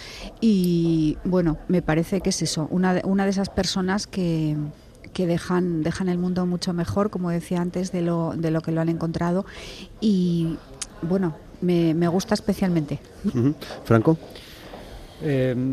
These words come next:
Speaker 3: bueno, la verdad es que yo creo que, que ha sido uno de los descubrimientos de esta edición de los premios. Además, a mí hay una cosa que me ha encantado de él, que es, que es, yo creo que se ha sido el más activo, ¿no? Ha sido el que ha llegado y se ha metido de frente a hacer actos.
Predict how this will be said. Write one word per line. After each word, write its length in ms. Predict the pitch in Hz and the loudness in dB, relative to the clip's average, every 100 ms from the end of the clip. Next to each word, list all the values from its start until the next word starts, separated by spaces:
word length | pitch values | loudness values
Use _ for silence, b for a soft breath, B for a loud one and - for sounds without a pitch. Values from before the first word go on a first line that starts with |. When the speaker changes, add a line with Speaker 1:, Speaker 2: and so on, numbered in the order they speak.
| 127 120 - - 151 | -4 -6 -10 -8 -2
Speaker 3:
bueno, 160 | 143 | 0
la 60 | 143 | 0
verdad 180 | 113 131 | 0 -2
es 100 | - | 0
que 380 | 165 165 156 117 | 2 4 2 0
yo 100 | 123 | -2
creo 120 | 139 | -2
que, 220 | 139 120 | -2 -2
que 60 | 117 | -4
ha 40 | 104 | -4
sido 260 | 131 127 | -2 -2
uno 140 | 127 123 | 0 -2
de 60 | |
los 100 | 107 | -2
descubrimientos 600 | 104 - 107 107 110 113 | -6 -4 -2 0 0 -2
de 60 | 107 | -6
esta 180 | - 107 | -4 -4
edición 260 | 104 107 | -2 -4
de 60 | 107 | -4
los 120 | 104 | -8
premios. 380 | - 120 127 123 | -6 -4 -4 -4
Además, 340 | 107 110 117 110 | -2 -2 -2 -2
a 60 | |
mí 140 | 117 123 | 2 4
hay 180 | 120 | 4
una 100 | 117 | 4
cosa 140 | 110 107 | 2 0
que 80 | 110 | 0
me 80 | |
ha 40 | 110 | 0
encantado 440 | 104 104 98 104 | 0 -2 -2 -2
de 80 | 98 | -4
él, 100 | 101 | -6
que 100 | - | -8
es, 180 | 107 - | -10 -10
que 140 | - | -8
es, 200 | 113 - - - - - | -8 -8 -16 -20 -20 -12
yo 80 | 120 | -8
creo 120 | 131 | -6
que 60 | 113 | -4
se 100 | - | -4
ha 40 | |
sido 180 | 117 135 | 0 0
el 60 | 123 | 0
más 140 | 110 | -2
activo, 320 | - - 117 | -4 -2 0
¿no? 140 | 110 151 | 0 0
Ha 80 | 113 | 2
sido 180 | 123 | 2
el 80 | 123 | 2
que 300 | 113 123 123 | 2 2 4
ha 80 | 123 | 4
llegado 400 | 127 127 127 131 | 4 6 4 2
y 40 | |
se 120 | 127 120 | 0 0
ha 40 | |
metido 300 | 113 110 127 | 0 2 2
de 140 | 117 | 2
frente 340 | 107 123 117 117 | 2 2 4 2
a 40 | |
hacer 180 | 101 117 | 0 0
actos. 340 | 123 - 139 | 0 -2 -6